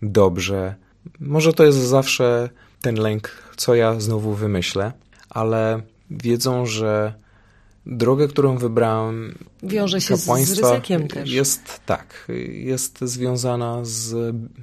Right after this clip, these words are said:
Speaker 1: byciem daleko, nie dlatego, że w pewnym sensie uciekam, ale to jest ze względu na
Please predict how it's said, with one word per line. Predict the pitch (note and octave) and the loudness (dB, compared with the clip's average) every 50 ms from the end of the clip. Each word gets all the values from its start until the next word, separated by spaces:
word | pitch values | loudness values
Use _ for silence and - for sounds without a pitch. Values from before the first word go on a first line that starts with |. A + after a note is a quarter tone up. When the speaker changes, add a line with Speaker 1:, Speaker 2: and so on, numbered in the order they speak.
| - - | -18 -16
Speaker 1:
byciem | C#3+ - - B2+ A#2+ A#2 C3+ C3+ - C#3+ B2+ B2 B2 B2 B2 - _ _ - - | -14 -12 -12 -8 -4 -2 -2 0 0 -2 -2 -2 -4 -6 -8 -10 _ _ -12 -10
daleko, | C3 B2 A2+ B2+ B2 B2+ B2+ C3+ C#3 - C3+ B2 A2+ A2+ A#2 A#2 - - _ _ _ _ _ _ _ _ _ _ - - - - - - - | -4 2 4 6 6 6 4 2 0 0 0 0 2 2 0 -4 -8 -16 _ _ _ _ _ _ _ _ _ _ -20 -16 -16 -14 -14 -12 -8
nie | D3+ E3 F3+ E3+ | -2 0 0 4
dlatego, | D#3 D3 C3+ C#3 C#3+ B2+ B2+ B2 A#2 | 4 4 4 4 4 4 4 2 2
że | A2 A2 A2+ G#2+ G#2+ G#2 G#2 A2+ | 2 0 0 2 2 0 -2 -4
w | - - | -8 -6
pewnym | - A#2+ A2 G#2+ G#2 | -4 -2 -2 -2 -2
sensie | - - G#2 G2+ - - A2+ | -4 -4 -6 -4 -4 -4 -4
uciekam, | - C3+ C#3 - D#3+ D#3 C#3+ - F#2+ E2 E2 F2 - - - _ _ - _ _ _ _ _ - | -2 -2 -2 0 0 0 0 0 -4 -4 -4 -4 -10 -14 -20 _ _ -20 _ _ _ _ _ -4
ale | A#2 A2+ A#2 A2+ | -2 0 0 2
to | A#2+ B2+ | 2 4
jest | A#2+ A#2+ A#2 A2+ | 4 4 2 0
ze | A2+ A#2+ A#2 | -2 -2 -2
względu | A#2 A#2+ B2+ B2+ B2 A#2+ A#2 | -2 -2 -2 -2 -2 -2 -4
na | A#2 A#2 A#2 | -4 -4 -4